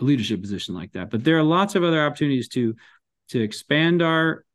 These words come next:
vision and horizon, you know, horizons about being in, a part of something that leads places that we don't necessarily recognize at first.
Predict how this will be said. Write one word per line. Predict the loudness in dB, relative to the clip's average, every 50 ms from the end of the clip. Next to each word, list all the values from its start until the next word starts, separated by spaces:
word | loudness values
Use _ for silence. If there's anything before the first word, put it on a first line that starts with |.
| _ _ _
vision | -6 -2 -2 0 0 -2 -2 -2
and | -2 -2
horizon, | -2 -2 -2 -2 -2 0 -2 -2 -2 -2 -4 -2 -2 -4 -4 -6
you | -6 -4
know, | -4 -4 -4
horizons | -2 -2 -2 0 -2 -2 -2 -2 -2 -2 -2 -6 -12 _ _ _
about | -8 -6 -6 -4 0
being | 0 0 2 0
in, | 0 -2 -4
a | -8
part | -16 -10 -6 -4 -2 -2
of | -4 -4
something | -6 -10 -10 -10 -12 -12 -14 -14 -16 _ -20 -20 -20 -20 _ _ _
that | -2 0 0 0 2
leads | 2 4 4 4 4 4 4 2 0 -4
places | -12 _ 0 2 2 2 2 0 -2 -2 0 -2
that | -4 -4 -4 -4
we | -2 -2 -2 -2 -2 -4 -6 -6 -6 -6 -12 _ _
don't | -2 -2 0 0
necessarily | 0 -2 -4 -6 -10 -6 -4 -2 -2 0 0 0 0
recognize | 2 2 0 -2 -2 -6 -8 -10 -10 -10 -12 -14 -14
at | -16 -18
first. | -16 -16 -16 -14 -14 -16 -20 -20 _